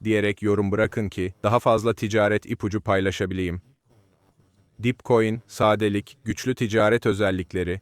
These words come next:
ve yeni kullanıcılara sağlam teşvikler sunar. Spot ve vadeli işlemler için esnek bir platform arıyorsanız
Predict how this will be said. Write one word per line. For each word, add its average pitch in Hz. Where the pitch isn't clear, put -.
ve 110
yeni 117
kullanıcılara 107
sağlam 101
teşvikler 95
sunar. 82
Spot -
ve 110
vadeli 107
işlemler 98
için 92
esnek 113
bir 98
platform 98
arıyorsanız 90